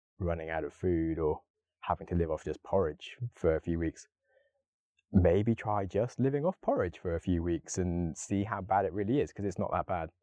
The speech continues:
Trust me, I've, I've tried it. I, I did Huel for two weeks solid,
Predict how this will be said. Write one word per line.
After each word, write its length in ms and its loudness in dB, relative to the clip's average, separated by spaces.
Trust 180 0
me, 180 -4
I've, 200 2
I've 60 -8
tried 220 2
it. 120 -2
I, 60 -4
I 80 6
did 140 4
Huel 380 0
for 240 2
two 160 2
weeks 220 -2
solid, 320 0